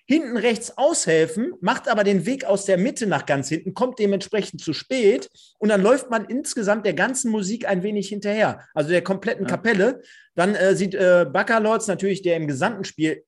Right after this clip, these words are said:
Speaker 1: etliche, ähm, ähm, Szenen hatte, wo man
Speaker 2: Ja.
Speaker 1: merkte, nicht nur in der Frische, sondern auch in den Beinen, er ist einfach gar nicht gemacht, um in der letzten Reihe zu verteidigen.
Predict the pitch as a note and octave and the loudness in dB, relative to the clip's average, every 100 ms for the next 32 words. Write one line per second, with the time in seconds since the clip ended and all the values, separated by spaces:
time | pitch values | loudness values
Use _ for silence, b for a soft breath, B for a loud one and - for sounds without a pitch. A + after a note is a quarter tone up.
0 | _ F#3 - C3 B2 B2+ B2 B2+ A#2+ A#2+ | _ -2 0 -4 0 -2 0 -2 -2 -2
1 | A#2 A#2 _ b b b - B2+ B2 A#2+ | -4 -8 _ b b b -4 -2 -2 -4
2 | A#2 A#2+ - C#3+ C3+ B2+ C3 D3 B2 C#3+ | -8 -10 -2 0 2 0 0 -2 -2 -2
3 | C#3+ C3+ C3+ B2+ C#3 D3 - E3+ E3+ - | 0 0 -2 -2 0 -2 0 0 -2 -10
4 | _ _ _ D#3+ F#3 F#3+ D#3+ C#3 - G3+ | _ _ _ -4 0 0 0 -2 0 -2
5 | A#3 G#3 E3 E3+ D#3+ D#3 D3 D3+ C3+ D#3+ | 2 0 0 -2 -2 -4 -4 -4 -2 0
6 | G3 G3+ F#3+ G#3 B B C3+ - F3+ - | 0 2 0 -2 B B -8 -4 -4 -4
7 | D3+ D#3 D3+ - D3 E3 D3 C#3+ B2+ D3+ | -6 -6 -8 -8 -6 -6 -4 -4 -2 -2
8 | G#3+ - - D#3 D3 C#3 B2 G3+ - - | -4 -8 -12 -8 -2 -2 0 -2 -4 -8
9 | C3+ D3 F3+ F#3+ F#3+ D#3+ C#3 - G#3+ G#3+ | -6 0 2 2 0 -4 -4 -2 -2 0
10 | A#2+ | -2